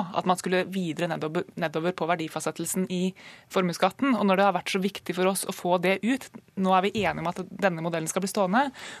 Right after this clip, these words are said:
når det har vært så viktig for oss, så er det fordi at vi har sett eksempelvis i Sverige hvordan det å begynne å utradere formuesskattegrunnlaget er første skritt på veien til å avskaffe hele greia. Vi har sikret grunnlaget for å drive mer offensiv, eh, fordelingspolitikk etter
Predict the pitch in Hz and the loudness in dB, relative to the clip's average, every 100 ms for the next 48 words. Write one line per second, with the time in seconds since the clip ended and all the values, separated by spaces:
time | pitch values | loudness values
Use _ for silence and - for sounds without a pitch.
0 | - 196 202 202 196 214 214 190 240 277 | -2 4 6 6 4 -2 0 2 4 2
1 | - - 226 175 160 208 233 190 202 208 | 0 0 2 4 2 4 4 4 2 2
2 | 127 233 - - - - - 226 - - | 2 2 0 -16 -16 -16 -6 0 0 2
3 | 175 143 190 226 240 220 185 269 269 220 | 0 0 2 2 2 2 6 4 4 4
4 | 214 202 208 208 185 - 190 170 - 185 | 6 6 4 2 0 0 -2 -2 -2 0
5 | 190 214 240 165 160 - 175 180 185 190 | 0 0 -2 -2 -6 -6 -4 0 2 2
6 | 196 277 220 233 208 190 - 175 196 165 | 4 4 2 2 -4 -4 -6 -4 0 0
7 | 160 143 160 151 - - 196 240 190 208 | 0 0 0 -2 -6 -6 -4 0 0 2
8 | 208 285 320 - - 214 226 - 262 - | 2 2 -2 -14 -4 0 0 0 -4 0
9 | 208 214 196 165 170 190 190 202 175 185 | 0 2 0 0 -2 -2 -2 -2 0 0
10 | 185 180 170 - 175 170 - - 196 190 | 0 0 -4 -4 -6 -8 -16 -2 2 4
11 | 185 185 180 180 190 175 160 - 175 196 | 4 2 0 -2 0 0 -2 -4 -6 -2
12 | 220 - 208 196 | -4 -2 -6 -4